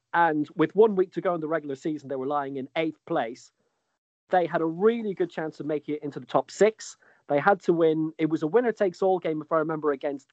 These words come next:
Genk. And if they could have won that, then Genk were th-, a place above them in seventh.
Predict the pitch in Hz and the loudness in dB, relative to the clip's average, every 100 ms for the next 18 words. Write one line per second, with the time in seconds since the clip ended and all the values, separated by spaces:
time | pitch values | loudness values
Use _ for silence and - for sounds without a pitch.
0 | - 190 139 - _ _ _ _ _ - | -2 -2 -2 -10 _ _ _ _ _ -6
1 | 135 147 156 147 - 202 165 175 160 165 | -4 -2 -2 0 4 4 4 2 2 0
2 | 143 - _ 156 147 151 _ 185 185 - | -2 -6 _ -6 -4 -8 _ -6 -6 -6
3 | 170 156 - 143 175 156 - 160 147 143 | -6 -6 -12 -6 -4 -4 -4 -4 -4 -4
4 | 135 131 - 151 170 | -8 -6 -4 -2 -4